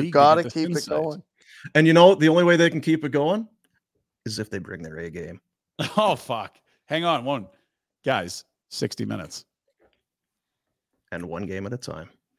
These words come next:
Speaker 1: One shift at a time. Gotta use
Speaker 3: So
Speaker 1: everyone. Gotta play as a team.
Speaker 3: All
Speaker 1: When
Speaker 3: right,
Speaker 1: are you
Speaker 3: now
Speaker 1: back? Can you come talk to my U nine team? We could use this
Speaker 2: No,
Speaker 1: kinda uplifting
Speaker 2: you don't
Speaker 1: shit.
Speaker 2: want me to, I'm par-,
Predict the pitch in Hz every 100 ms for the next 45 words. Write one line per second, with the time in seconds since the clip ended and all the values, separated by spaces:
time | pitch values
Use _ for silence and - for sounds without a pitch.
0 | _ _ 90 82 123 131 - 71 85 69
1 | 67 _ _ _ _ - _ _ _ _
2 | _ _ _ _ - 80 80 90 104 113
3 | 151 160 185 202 196 _ _ - - 107
4 | 101 - - 135 165 196 190 _ _ _
5 | _ - _ _ - - - - - _
6 | - _ _ - 120 208 240 127 214 156
7 | - 160 - 214 185 180 180 190 165 160
8 | 156 151 156 160 175 185 151 151 139 131
9 | 107 90 135 120 110 104 139 131 123 92
10 | 90 87 117 85 80 71 73 80 76 82
11 | 90 78